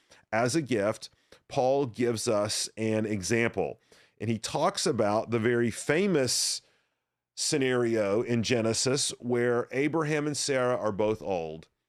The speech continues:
They've both been promised an heir. They've both been promised that they will have a son who will continue their lineage and their line. And, and, and Sarah and Abraham, of course, have been waiting for years.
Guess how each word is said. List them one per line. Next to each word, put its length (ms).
They've 280
both 340
been 200
promised 800
an 120
heir. 480
They've 160
both 260
been 160
promised 540
that 200
they 120
will 440
have 180
a 60
son 460
who 180
will 140
continue 600
their 440
lineage 640
and 320
their 300
line. 420
And, 200
and, 300
and 140
Sarah 260
and 100
Abraham, 300
of 120
course, 260
have 120
been 160
waiting 280
for 140
years. 540